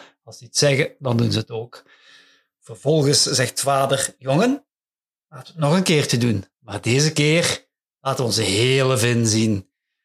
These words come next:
Dus ze zwemmen weer enkele ronden rond de zwemmers en duiken daarna weer iets dieper. Vader haai zegt: "Goed nieuws, zoon. Nu is het dan tijd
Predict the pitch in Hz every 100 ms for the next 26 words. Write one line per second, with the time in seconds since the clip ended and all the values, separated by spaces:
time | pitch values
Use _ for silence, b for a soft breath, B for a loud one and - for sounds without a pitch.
0 | _ _ 123 151 185 - 160 135 - 104
1 | 127 135 131 156 143 131 180 135 135 147
2 | 151 160 160 135 127 147 160 202 185 -
3 | 143 160 180 185 160 151 139 147 170 226
4 | 180 170 202 190 214 208 208 208 196 135
5 | 117 117 147 - - _ _ _ _ _
6 | _ _ _ _ _ _ 117 117 110 110
7 | 113 113 117 - - _ _ _ _ _
8 | _ 151 143 160 175 208 196 208 202 -
9 | _ _ 131 143 - 135 117 - 135 151
10 | - -